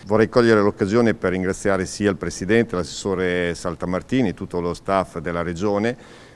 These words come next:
perché nel momento in cui abbiamo attivato questo percorso e abbiamo fatto la richiesta sono stati molto collaborativi e ci hanno consentito oggi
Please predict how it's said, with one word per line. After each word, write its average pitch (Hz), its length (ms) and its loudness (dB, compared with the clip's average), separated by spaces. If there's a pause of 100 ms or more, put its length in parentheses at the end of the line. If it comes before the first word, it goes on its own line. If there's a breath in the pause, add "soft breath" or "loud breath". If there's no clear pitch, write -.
(140)
perché 101 460 0
nel 90 80 -6
momento 92 320 -2
in 92 80 -4
cui 101 220 0
abbiamo 92 480 -2
attivato 92 640 -4
questo 95 280 -8
percorso 95 540 -4
e - 20 -4
abbiamo 87 260 -4
fatto 98 300 -4
la 87 80 -2
richiesta 92 640 -4
sono 87 220 -8
stati 98 320 -4
molto 101 280 0
collaborativi 117 760 0
e 87 120 -8
ci 90 140 -4
hanno 95 180 -2
consentito 95 600 -4
oggi 82 420 -2